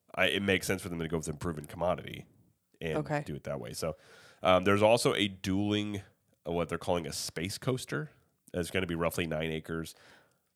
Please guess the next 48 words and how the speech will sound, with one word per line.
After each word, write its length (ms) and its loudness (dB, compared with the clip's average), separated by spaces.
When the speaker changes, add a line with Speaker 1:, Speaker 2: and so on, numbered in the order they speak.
Speaker 2:
What's 200 -2
the 80 4
theming 420 2
for 160 2
that 240 6
one? 340 2
Speaker 1:
That 120 10
we, 140 12
nobody 260 2
knows. 280 6
The 140 10
whole, 200 10
Speaker 2:
Okay. 160 2
Speaker 1:
the 80 10
whole 260 4
theming 500 0
for 180 0
Epic 260 2
Universe 340 4
is 220 2
space. 720 -4
That's 140 -2
kind 140 10
of 60 12
Speaker 2:
Well, 160 12
Speaker 1:
the 60 6
overall 300 2
theme 160 -2
Speaker 2:
universe, 280 6
Speaker 1:
for 140 4
this. 300 0
Speaker 2:
galaxy, 600 2
Speaker 1:
Right. 220 8
Speaker 2:
yeah, 60 4
yeah, 140 4
yeah. 120 2
Speaker 1:
So, 280 6
um, 460 4
like 160 4
I 40 -2
said, 260 -2
a 40 -10
lot 120 4
of 60 2
this 120 -6
we 60 -2
don't 180 -8
know, 340 4